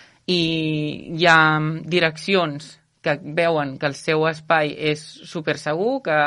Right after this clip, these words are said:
és impossible que hi passi res, i som altres centres on veiem que, malgrat totes les mesures que podem aplicar,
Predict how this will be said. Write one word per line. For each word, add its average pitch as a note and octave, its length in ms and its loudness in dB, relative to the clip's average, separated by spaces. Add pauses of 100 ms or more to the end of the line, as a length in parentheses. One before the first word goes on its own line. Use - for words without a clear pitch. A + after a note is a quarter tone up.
(120)
és D3+ 140 -6
impossible D#3 420 -6
que D3 80 -6
hi D3 80 -10
passi D#3 240 -4
res, G3 300 -2 (500)
i D#3 400 0
som D#3+ 220 -4
altres E3 240 -4
centres G3 400 -2
on D#3+ 100 -4
veiem D3+ 320 -4
que, E3+ 80 2 (240)
malgrat C#3+ 560 -2
totes F3+ 240 0
les E3+ 160 -2
mesures E3 480 -6
que C#3+ 80 -4
podem D3 400 -4
aplicar, E3+ 460 0